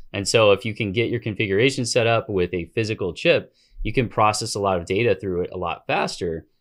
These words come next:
than if you're having to set the configuration up in software and essentially buffer everything through your, um,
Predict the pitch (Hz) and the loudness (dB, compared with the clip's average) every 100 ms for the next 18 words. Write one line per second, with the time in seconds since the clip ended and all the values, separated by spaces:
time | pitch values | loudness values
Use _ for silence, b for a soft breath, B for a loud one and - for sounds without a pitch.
0 | _ - 110 107 104 101 110 104 113 104 | _ -4 0 2 0 -2 -2 0 -2 -2
1 | 110 104 101 - 101 90 90 - - - | -2 -2 -4 -6 -6 -4 -6 -10 -8 0
2 | 110 - 107 - 101 - 98 92 101 - | 0 0 -4 -4 -6 -4 -2 0 -2 -4
3 | 90 87 82 - 90 92 131 143 156 - | -8 -8 -10 -6 -4 -4 -4 -4 -6 -12
4 | _ _ _ _ 104 104 98 95 - 107 | _ _ _ _ 2 2 2 -2 -4 -2
5 | 120 104 113 98 80 104 98 110 98 92 | -2 -2 -2 -2 2 2 2 0 0 0
6 | 85 - 90 87 - 101 95 87 87 82 | -4 -4 -6 -6 -6 -4 -2 -2 -2 -2
7 | 82 113 _ 92 82 80 80 | -4 -8 _ -10 -10 -10 -14